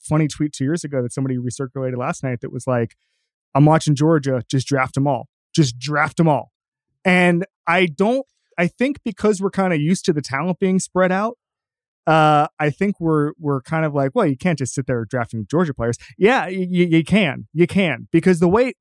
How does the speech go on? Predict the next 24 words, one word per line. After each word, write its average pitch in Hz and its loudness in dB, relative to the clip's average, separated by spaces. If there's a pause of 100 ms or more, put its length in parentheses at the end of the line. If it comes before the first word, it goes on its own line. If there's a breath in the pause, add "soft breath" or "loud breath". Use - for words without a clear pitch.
(160)
recruiting 202 -2
has 175 0
gone 156 2
over 143 0
the 135 -6
past 135 -4
decade, 131 -4 (460)
uh, 151 0
about 180 0
sixty - -10
percent 175 -2
of 139 -4
five 147 2
stars 135 -2
went 135 -4
to 127 -12
the 123 -10
same 135 -2 (260)
five 123 -4
schools - -20
over 135 -4
and 127 -4
over 107 -12
again. - -20